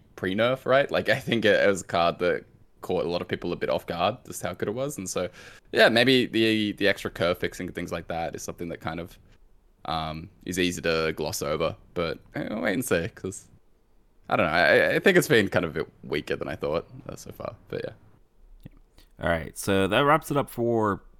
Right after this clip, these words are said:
Speaker 2: all of the, uh, the nerfs, and I think they were all kinds of, kind of things that we expected based upon the, uh, the standard meta. Um, do you think that they, you know, missed anything? I mean, obviously,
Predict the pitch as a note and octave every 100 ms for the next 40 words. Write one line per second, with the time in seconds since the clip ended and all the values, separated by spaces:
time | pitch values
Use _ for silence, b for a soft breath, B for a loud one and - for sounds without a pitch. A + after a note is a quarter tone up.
0 | - G2+ B2 A#2+ G#2+ G2 F2+ F2+ F2 D#2+
1 | D#2 D#2 F2 F#2 F2 F2 E2+ F2 D#2+ -
2 | _ - - G#2 F2+ E2+ E2 D2 - F2+
3 | - B2+ - b b b - F2 - E2
4 | F2 E2+ E2+ D#2+ D#2 D2+ D2 C2+ E2+ -
5 | G#2+ G2+ D#2+ B1+ C3+ - b b b b
6 | E2+ F2 D#2+ D#2 E2 F2 F2 F#2 E2+ E2+
7 | E2+ F2 F2 E2+ E2+ - F#2+ E2 E2 F#2+
8 | - C3 D#3 F3 F3+ F#3 F#3+ F#3+ F#3 F#3
9 | - _ _ _ - A#2+ A2+ F2+ A2+ G#2+
10 | A2+ G#2+ G2+